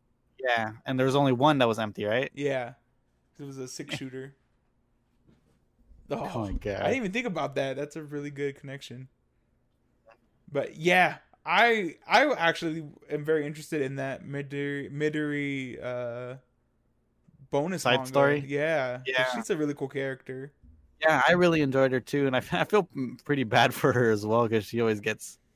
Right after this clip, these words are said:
Speaker 1: bullied by, uh,
Speaker 2: <laughs>
Speaker 1: Yumiko. Or she gets ignored, I should say.
Speaker 2: Is she the craziest character?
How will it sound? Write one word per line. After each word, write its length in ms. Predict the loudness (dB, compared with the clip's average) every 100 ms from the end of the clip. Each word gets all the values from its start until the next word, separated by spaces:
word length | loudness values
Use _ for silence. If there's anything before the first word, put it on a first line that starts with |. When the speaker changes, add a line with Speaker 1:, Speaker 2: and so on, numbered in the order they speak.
| _ _
Speaker 1:
bullied 460 | -8 0 2 2 0
by, 280 | 0 2 2
uh, 280 | 0 -4 -8 -16 -18 -18
Speaker 2:
<laughs> 340 | -20 -20 _ -8
Speaker 1:
Yumiko. 600 | -4 -2 -2 -4 -4 -8 _
Or 200 | 4 4
she 140 | 4 2
gets 140 | 2
ignored, 480 | 0 2 2 2 -2 -14
I 80 | -12
should 180 | -10 -10
say. 280 | -6 -6 -6 _ _ _ _
Speaker 2:
Is 140 | -6
she 120 | -2 0
the 120 | -2
craziest 560 | 0 0 0 -4 -6
character? 640 | -2 0 0 -2 -6 -6